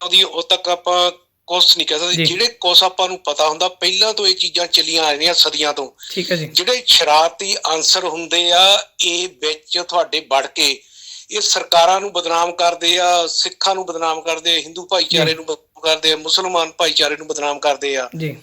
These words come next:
Speaker 1: ਪਰ ਫੇਰ ਵੀ ਆਪਾਂ ਨੂੰ, ਸਿੱਖ ਭਾਈਚਾਰੇ, ਸਾਰੀਆਂ ਕਮਿਊਨਿਟੀਆਂ ਨੂੰ ਰਲ ਮਿਲ ਕੇ
Speaker 2: ਜੀ।
Speaker 1: ਤੁਹਾਨੂੰ ਜਾਗਰਤ ਹੋਣਾ ਚਾਹੀਦਾ। ਅੱਜ ਕੱਲ੍ਹ
Speaker 2: ਜੀ।
Speaker 1: ਉਹ ਜ਼ਮਾਨਾ ਨਹੀਂ ਰਿਹਾ ਕਿਸੇ ਦੇ ਮਗਰ ਲੱਗ ਕੇ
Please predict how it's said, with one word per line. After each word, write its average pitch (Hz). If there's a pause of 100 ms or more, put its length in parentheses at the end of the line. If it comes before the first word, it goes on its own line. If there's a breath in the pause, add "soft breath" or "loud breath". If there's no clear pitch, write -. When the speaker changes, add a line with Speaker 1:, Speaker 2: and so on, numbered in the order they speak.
(360 soft breath)
Speaker 1:
ਪਰ 208 (100)
ਫੇਰ 190
ਵੀ 220
ਆਪਾਂ 196
ਨੂੰ, 202
ਸਿੱਖ 175
ਭਾਈਚਾਰੇ, 196
ਸਾਰੀਆਂ 214
ਕਮਿਊਨਿਟੀਆਂ 190
ਨੂੰ 185
ਰਲ 156
ਮਿਲ 160
ਕੇ 196 (220 soft breath)
Speaker 2:
ਜੀ। 147 (180)
Speaker 1:
ਤੁਹਾਨੂੰ 180 (100)
ਜਾਗਰਤ 180
ਹੋਣਾ 175
ਚਾਹੀਦਾ। 165
ਅੱਜ 180
ਕੱਲ੍ਹ 185
Speaker 2:
ਜੀ। 190
Speaker 1:
ਉਹ 208
ਜ਼ਮਾਨਾ 175
ਨਹੀਂ 170
ਰਿਹਾ 185
ਕਿਸੇ 185
ਦੇ 180
ਮਗਰ 165
ਲੱਗ 147 (120)
ਕੇ 185